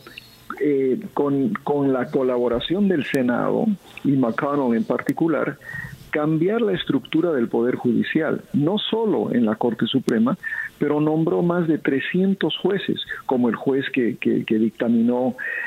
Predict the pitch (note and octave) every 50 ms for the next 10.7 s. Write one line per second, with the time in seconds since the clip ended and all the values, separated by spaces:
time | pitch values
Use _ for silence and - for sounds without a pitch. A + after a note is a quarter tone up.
0 | - - - B2+ A#2 A2 A2 A2 - - - A#2+ - - - B2+ B2+ - C#3+ -
1 | F2+ A#2+ B2 - C#3+ A#2 A#2+ A#2 G#2+ A2+ A#2 A2 A#2 A#2 C3 D#3+ G3+ G3 D3+ -
2 | - - - - - - - - C3+ F#3+ A#3+ A#3+ - F3 - - - C#3+ D3 D#3+
3 | F#3+ G#3 - A3 G3 G3 F#3+ - - F3 E3 D#3+ D#3+ D#3+ - - C3+ C3 B2+ C3
4 | C3+ - - B2+ C3 C3 D3+ D#3+ D3+ - D3+ C#3+ C#3+ C3+ - C#3+ C3 C3 A#2+ -
5 | D3 C3+ C3 B2+ C3+ D3+ D#3+ F3 F#3 F3 - - G#3+ G#3+ G3+ - - E3 D3 C#3
6 | B2+ A#2+ B2 C3 C3+ - D3 C3 A#2 G#2+ B2 A#2+ A2 A2 A2 A#2+ B2 - - A#2
7 | A2 - - - - A#2+ - - - A#2 A2+ A#2+ - - - - - - - -
8 | - - - - C#3 C#3 D3+ C#3+ D#3 D3+ C3+ C3 C3+ C3+ C3 B2+ C3+ B2+ C3 C3+
9 | A#2+ B2+ A#2+ - A2+ G#2+ - A2+ A2 - B2+ B2+ B2+ B2+ A2+ - B2+ C3 D3 E3
10 | F#3 F#3+ F#3 E3+ C#3 C3 B2+ B2 B2 B2 A#2 B2+ B2